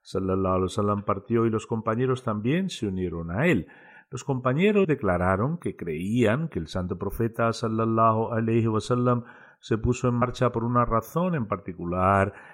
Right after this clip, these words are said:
El santo profeta sallallahu alaihi wasallam llegó al pozo y se paró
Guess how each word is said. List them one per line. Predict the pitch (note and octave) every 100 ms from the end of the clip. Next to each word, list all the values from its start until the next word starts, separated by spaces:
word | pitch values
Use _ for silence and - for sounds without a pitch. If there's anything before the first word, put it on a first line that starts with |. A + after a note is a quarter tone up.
| -
El | -
santo | F#2 F3 F3+
profeta | F#3 F3 D#3+ C#3+ C3
sallallahu | B2+ A2+ G#2+ G2+
alaihi | F#2
wasallam | F2 G#2+ G#2
llegó | G2 F#2+ F#2
al | F2
pozo | - C3 D3 C3+ B2
y |
se | - F#2+
paró | - E2+ E2+ F2+ F#2 F2+